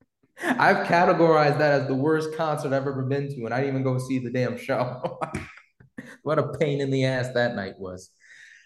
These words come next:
Oh, man, but, man, just nothing but proud. Five hundred episodes, man. I can't,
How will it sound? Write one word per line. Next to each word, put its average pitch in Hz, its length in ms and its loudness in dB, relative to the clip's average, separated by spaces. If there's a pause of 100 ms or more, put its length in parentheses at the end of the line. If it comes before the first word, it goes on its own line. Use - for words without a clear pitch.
(100)
Oh, 101 360 0
man, 95 380 -2
but, 92 200 -2 (840)
man, 151 280 0
just 123 220 -4
nothing 143 280 0
but 131 140 -2
proud. 101 380 -2
Five 123 200 2
hundred 107 300 0
episodes, 98 560 -6
man. 95 280 -8
I 123 120 0
can't, 131 380 0